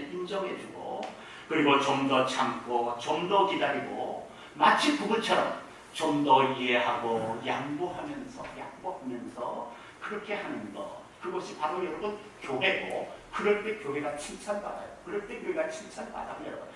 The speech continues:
조그만 거 하나 가지고도 지각해서 하면 무슨 칭찬받겠습니까? 못하지요. 세 번째는 뭡니까?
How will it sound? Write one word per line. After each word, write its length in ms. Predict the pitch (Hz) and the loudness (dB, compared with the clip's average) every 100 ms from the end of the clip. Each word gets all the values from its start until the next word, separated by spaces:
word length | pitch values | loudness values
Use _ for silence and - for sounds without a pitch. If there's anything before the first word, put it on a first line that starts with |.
| - - | -16 -6
조그만 380 | - - - - | -4 -2 -6 -6
거 60 | - - | -10 -10
하나 240 | 214 208 | -8 -2
가지고도 420 | - 185 170 170 170 | 0 0 -2 -6 -6
지각해서 480 | - 170 - 143 147 | -6 -6 -4 -8 -6
하면 280 | 147 - | -8 -8
무슨 280 | - - - | -12 -12 -12
칭찬받겠습니까? 1300 | - - - - - 147 143 135 123 - - - - | -12 -10 -8 -4 -4 -4 -10 -10 -2 2 2 2 -8
못하지요. 760 | - - - - - - - - - - - - - | -6 -6 -2 -2 -2 -6 -8 -10 -14 -16 -20 -20 -4
세 200 | 202 190 | 2 4
번째는 340 | 190 202 - | 4 4 4
뭡니까? 720 | 143 139 135 147 - 143 - | 4 2 2 10 10 10 2